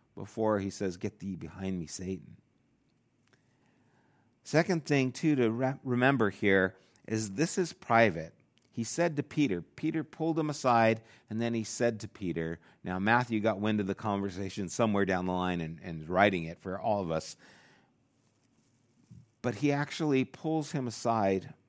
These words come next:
to see this so that he can tell Jesus what needs to happen. And Jesus, when they're pulled aside, tells Peter, "Hey, get behind me." I spoke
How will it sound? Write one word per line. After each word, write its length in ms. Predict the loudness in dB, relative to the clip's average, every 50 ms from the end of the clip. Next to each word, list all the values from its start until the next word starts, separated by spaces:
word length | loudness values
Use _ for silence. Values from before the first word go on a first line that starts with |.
| _ _ _ _ _ _ _ _ -16
to 100 | -14 -12
see 380 | -10 -10 -10 -8 -8 -8 -8
this 460 | -10 -12 -16 -20 -20 -20 -20 -20 -20 _ _ _ _ _ _ _ _ _ _ _ _ _ _ _ _ _ _ _ _ _ _ _ _ _ _ _ _
so 200 | -12 -8 -6 -4
that 200 | -2 -2 -4 -4
he 180 | -4 -4 -4 -4
can 460 | -4 -4 -6 -4 -4 -4 -6 -8 -12 -16 _ _ _ _ _ _ _ _ _ _ _ _ _ _ _ _ _ _ _
tell 400 | 0 4 6 6 6 6 2 -4 _ _ _ _ _
Jesus 380 | -6 -6 -4 -4 -4 -6 -4
what 140 | -6 -6 -4
needs 200 | -2 -4 -4 -4
to 80 | -6 -2
happen. 320 | 0 0 0 0 -2 -6
And 160 | -6 -6 -6
Jesus, 540 | -6 -4 -2 -2 -2 -2 -2 -4 -6 -8 -8
when 160 | -6 -4 -4
they're 80 | -4 -4
pulled 260 | -6 -6 -6 -6 -6
aside, 400 | -6 -6 -2 0 2 2 0 0 -4 _ _
tells 320 | -10 -6 -4 -4 -4 -4
Peter, 400 | -8 -8 -6 -4 -4 -2 -4 -6 -8 -12 _ _ _
"Hey, 300 | _ -6 -6 -6 -6 -8 _ _ _ _ _ _ _ _ _ _ _ _ _ _ _ _ _ _ _ _ _ _ _ _ _ _ _ _ _ _ _
get 160 | -16 -16 -14
behind 380 | -14 -14 -14 -12 -12 -14 -14 -14
me." 120 | -18 -20 -20 _ _ _ _ _ _ _ _ _ _ _ _ _ _ _ _ _ _ _ _ _ _ _ _ _ _ _ _ _ _ _ _ _ _ _ _ _ _ _ _ _ _ _ _ _ _ _ _ -20 -20 _ _
I 240 | -16 -10 -8 -8 -8
spoke 400 | -8 -4 0 0 0 0 -2